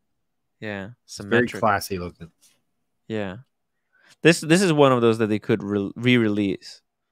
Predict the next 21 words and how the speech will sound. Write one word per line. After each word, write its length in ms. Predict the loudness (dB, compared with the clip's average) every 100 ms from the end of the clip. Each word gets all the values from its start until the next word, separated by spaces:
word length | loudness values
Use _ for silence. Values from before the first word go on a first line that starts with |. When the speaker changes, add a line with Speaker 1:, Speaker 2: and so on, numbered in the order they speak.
| _ -6
Speaker 2:
Mm-hmm. 260 | -4 -2 -4 -8 _ _ _ _ -20
Speaker 1:
You 80 | -14
know, 140 | -12
it's 180 | -10 -4
only 240 | -4 -2 -6
two 240 | -6 -8
thousand 680 | 0 4 4 4 0 -8 -10 _
two 200 | -12 -8
hundred 300 | -8 -8 -10
right 200 | -12 -14 -14
now. 280 | -16 -18 -20 _ _ _ _ _ _ _
Wow, 160 | -14 -2
auction 360 | 0 0 -2 -10
ends 320 | -6 -6 -4
on 80 | -4
the 100 | -6
twenty-first. 1000 | -4 -2 -2 -4 0 2 0 -4 -18 -20 _ _ _ _ _
So 80 | -20 -20
plenty 260 | -20 -18 -18
of 100 | -20
time. 320 | -20 -18 -18